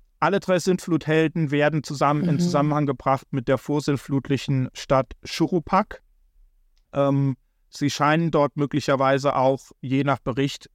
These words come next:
Speaker 1: König und sogar Priester gewesen zu sein. Ähm, der Vater der jeweiligen Sintfluthelden, ähm, ist,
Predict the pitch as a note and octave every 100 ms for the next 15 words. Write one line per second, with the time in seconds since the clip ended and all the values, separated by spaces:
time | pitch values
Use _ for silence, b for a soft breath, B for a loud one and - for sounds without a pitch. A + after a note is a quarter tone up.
0 | _ - D3 D#3 D#3 - - _ _ _
1 | _ D3 B2+ C#3 B2+ B2 - E3+ - F3+
2 | D#3+ D3+ D#3 E3+ - C#3 D3 C#3 D3 E3
3 | _ _ _ _ _ _ C3+ C3+ C3+ B2+
4 | - _ _ _ _ _ - C3+ - C#3+
5 | D#3 D3+ C3+ C3+ C3+ C#3 C3+ C#3 D3 C3+
6 | C#3 B2+ C3+ C3 B2+ C3 B2+ _ _ _
7 | _ _ C3+ B2+ B2 - C#3 C3 - -